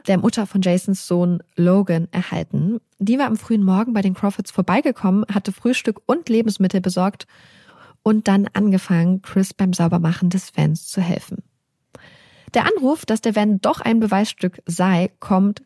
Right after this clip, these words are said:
kurz nachdem der Wagen komplett gereinigt und alle Spuren von Tiffany's Tod entfernt worden waren. Bei dieser Reinigung hatte Jasons Vater Chris übrigens zwei sehr wichtige Entdeckungen gemacht.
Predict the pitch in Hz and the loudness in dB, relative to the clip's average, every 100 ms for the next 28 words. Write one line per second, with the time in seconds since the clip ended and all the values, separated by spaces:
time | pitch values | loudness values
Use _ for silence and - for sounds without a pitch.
0 | _ - 226 - 220 214 - 165 170 175 | _ 0 0 0 -4 -4 -2 0 0 -2
1 | 180 175 180 170 165 175 175 - 175 175 | -4 -2 0 0 0 -2 -4 -2 -4 0
2 | 185 - - 185 175 170 170 170 - _ | 0 -2 -4 -2 0 0 0 0 -4 _
3 | - 185 - - 175 190 - - 185 185 | -4 -4 -2 0 2 0 -4 0 0 2
4 | 185 - 185 185 - 180 185 - - 170 | -2 -2 0 0 0 0 0 -6 -2 -2
5 | - - 180 175 180 165 - 180 - 196 | -2 -2 -2 -2 -2 -2 -4 -8 -6 -8
6 | - 196 196 - _ _ _ - 233 269 | -10 -10 -10 -12 _ _ _ -4 0 2
7 | 392 359 220 202 180 190 214 208 214 196 | 2 2 4 4 4 2 2 0 0 0
8 | 180 190 202 - 196 185 - 226 - 190 | 2 2 0 0 -2 -2 -2 -4 -2 -6
9 | 190 202 220 - - 180 175 185 185 170 | 0 0 -2 -8 -4 0 2 2 0 0
10 | 170 170 - 170 180 - - 170 156 - | 0 -4 -2 0 0 -2 -2 -2 -2 -4
11 | - - | -6 -8